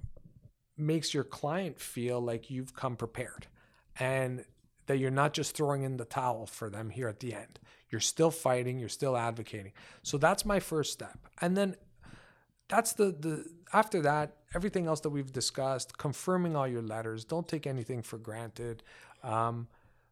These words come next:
be prepared. Know your client. Uh, when you're in court, know your client. You sh-, you should be able to answer every question that the judge gives you about your client. And, you know, some judges ask you things that you would never thought of.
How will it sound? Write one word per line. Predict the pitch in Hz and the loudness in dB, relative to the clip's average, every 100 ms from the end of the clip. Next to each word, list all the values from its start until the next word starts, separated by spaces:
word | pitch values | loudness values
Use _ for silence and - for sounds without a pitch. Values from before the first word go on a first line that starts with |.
| _ - | _ 0
be | 254 | 0
prepared. | 214 - 170 139 104 - _ - | 0 2 4 2 0 -14 _ 0
Know | 160 220 | 6 6
your | 269 | 6
client. | 226 - 151 196 113 - _ - - - _ _ _ - | 0 0 0 0 -4 -14 _ -20 -20 -20 _ _ _ -4
Uh, | 120 | -2
when | 135 156 | 2 4
you're | 226 | 2
in | 269 | 2
court, | - - 185 170 | 0 4 6 6
know | 185 | 2
your | 233 220 | 2 0
client. | - 202 131 - | -2 -2 -2 -6
You | - 147 | -2 -2
sh-, | - - | -2 -6
you | 175 196 | 0 2
should | - 220 | 2 0
be | 202 214 | 2 2
able | 208 | 2
to | - 160 | 0 2
answer | 175 185 - 170 156 - - - - | 2 4 2 0 0 -6 -20 -12 4
every | 196 220 | 4 4
question | 226 - 196 190 - 160 | 0 2 2 4 2 2
that | 139 139 | 2 2
the | 151 | 0
judge | 143 156 151 - _ _ _ - - - - | 2 2 2 -6 _ _ _ -20 -20 -20 0
gives | 202 202 139 | 2 4 2
you | 127 | 2
about | 127 156 | 4 4
your | 151 | 2
client. | 131 - 170 123 - - - | -2 0 0 0 -4 -20 -14
And, | - | -2
you | 302 | 2
know, | |
some | 226 285 294 | 6 6 6
judges | 180 233 214 147 151 - - - _ - - | 6 6 6 2 2 -4 -10 -20 _ -20 2
ask | 196 202 - | 4 4 4
you | 196 | 4
things | 214 208 180 | 6 6 6
that | 175 | 4
you | 214 | 4
would | 220 | 6
never | 196 196 175 | 6 6 6
thought | - 233 208 | 6 8 8
of. | 127 | 4